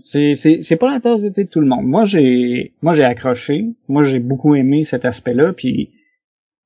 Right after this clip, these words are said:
en fait, quand j'ai acheté le jeu au début, je m'étais dit, je sais pas si je vais aimer ça. Tu sais, c'était comme cette partie-là qui me, qui m'a intimidé un peu plus, mais finalement, j'y ai pris goût.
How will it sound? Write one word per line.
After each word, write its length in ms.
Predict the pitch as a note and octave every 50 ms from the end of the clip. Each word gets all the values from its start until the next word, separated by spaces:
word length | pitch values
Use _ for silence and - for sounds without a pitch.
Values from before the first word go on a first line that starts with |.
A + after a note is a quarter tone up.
| _
en 100 | - C3
fait, 280 | G#2+ D#3+ D#3+ - - - _ _
quand 140 | - D#3 D#3
j'ai 140 | D3+ D3+ C#3+
acheté 220 | B2+ A2 - C#3+
le 80 | C3+ B2
jeu 140 | B2+ C#3+ D#3+
au 60 | D#3+
début, 300 | C#3 B2+ B2 C3 D3+ D#3
je 80 | C#3 A#2+
m'étais 220 | A#2+ A2+ B2 A#2+
dit, 360 | A#2 A#2+ C3 C#3 C#3 C#3+ C#3+ - _ - - _ _ _ _ _ _ _ _ _ _ _ _ _
je 120 | _ - C#3
sais 180 | B2+ - F3
pas 120 | E3+ G#3 F#3+
si 160 | D#3+ - C3
je 80 | B2 A#2+
vais 120 | B2+ B2
aimer 120 | A#2 -
ça. 200 | - - - - - -
Tu 60 | - -
sais, 240 | D3+ C#3+ C#3 C#3 C3
c'était 220 | - - - C3
comme 260 | - D3+ D3 C#3+ C#3+
cette 240 | C3+ - E3 D#3+ D#3+
partie-là 500 | - F3 - - - - - F3+ F#3+ F#3+
qui 160 | F3+ - D#3
me, 960 | D3 C#3 C3+ C3 B2+ B2 B2 B2 B2+ B2+ B2+ C3 C3+ C#3 D#3 - A2 - - -
qui 140 | - -
m'a 80 | C#3 C#3+
intimidé 340 | C#3 C3 - - C3+ C3 D3
un 100 | C#3+ C3+
peu 120 | C3 C3
plus, 280 | B2+ E3+ B3 D4 - -
mais 100 | A#3 F#3+
finalement, 440 | - - F#3 F3+ G#3 A#3 D4 D#4+ D#4
j'y 180 | B3 D3+ D3+ D3+
ai 40 | D3+
pris 200 | D3 - - E3+
goût. 260 | D#3+ F#3+ G#3+ A3+ -